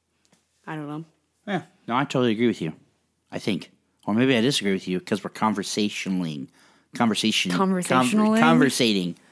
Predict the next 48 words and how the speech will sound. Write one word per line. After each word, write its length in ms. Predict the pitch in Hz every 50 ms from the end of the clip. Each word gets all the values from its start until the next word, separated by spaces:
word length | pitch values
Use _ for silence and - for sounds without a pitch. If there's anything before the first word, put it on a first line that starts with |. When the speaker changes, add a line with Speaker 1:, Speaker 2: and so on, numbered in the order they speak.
| _ _ _ _ _
Speaker 1:
All 100 | - 170
right. 160 | 170 156 147 151
Speaker 2:
Conversing. 580 | 135 120 107 131 151 147 - - 101 73 67 - - _
There 140 | - 107 95
it 60 | 78
is. 200 | 80 82 - - - - - - - - 190 - - - - - _ _
But 240 | - 123 107 - - _ -
anyway, 240 | 165 165 143 107 90 - - - - - _
this 160 | - 160 - -
was 160 | 160 147 -
supposed 460 | - - - - - 170 175 160 -
to 40 | 165
be 60 | 139
a 40 | 117
twenty-five 340 | - - 160 156 147 160 151
minute 160 | 139 139 127 113
podcast. 560 | 147 147 139 131 - 151 135 131 131 - 226
It 80 | 226 226
has 120 | 214 190
now 160 | 175 175 -
been 100 | - -
fifty 420 | - - - - 196 175 - 147 139
minutes. 420 | 139 127 127 120 120 - - - - - - - - - - -
<laughs> 260 | - - 220 196 -
So 420 | - - - 247 247 240 254 240 233 - - - - 403 427 403 349 - - - - - - 196 196
<laughs> 800 | - 208 196 - - 180 - - - 156 170 180 180 - - -
we 240 | 170 156 143 131 127
Speaker 1:
We'll 100 | 127 117
Speaker 2:
will, 400 | 117 113 113 110 110 110 101 101 -
Speaker 1:
have 180 | 208 - - -
to 300 | - 180 165 170 165 165 185
Speaker 2:
we'll 200 | 226 226 220 214
Speaker 1:
check 80 | 208 220
Speaker 2:
wrap 100 | 196 196
it 60 | 233
up 220 | 196 185 185 185 160
Speaker 1:
out. 60 | -
Speaker 2:
and 240 | - 98 190 190 190
we'll 100 | 196 196
have 140 | 196 190 - -
to 120 | 87 82
figure 240 | - - 92 87 87
out 100 | 82 82
how 60 | 82
to 60 | 80
make 160 | 78 73 71
it 80 | 71 71
shorter. 340 | - - 67 64 58 62